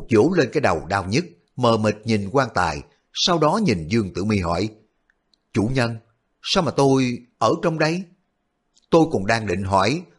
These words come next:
tại sao mà cô lại ngủ trong này, gọi mãi không tỉnh?" Dương Tử Mi tức giận nói. Sadako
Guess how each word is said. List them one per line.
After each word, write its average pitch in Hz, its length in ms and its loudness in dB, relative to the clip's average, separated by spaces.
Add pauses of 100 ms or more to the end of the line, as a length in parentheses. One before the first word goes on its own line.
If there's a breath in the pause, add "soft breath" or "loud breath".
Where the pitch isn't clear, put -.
(120)
tại 117 220 -2
sao 160 160 -2
mà 127 100 -4
cô 151 180 2
lại 117 120 0
ngủ 101 220 0
trong 156 200 -2
này, 110 300 -2 (180)
gọi 127 260 2
mãi 123 240 -4
không 156 260 -4
tỉnh?" 101 240 -2 (680)
Dương 120 280 2
Tử 107 180 -4
Mi 104 240 0
tức 165 220 -4
giận 82 160 -4
nói. 98 260 -2 (680)
Sadako 107 540 2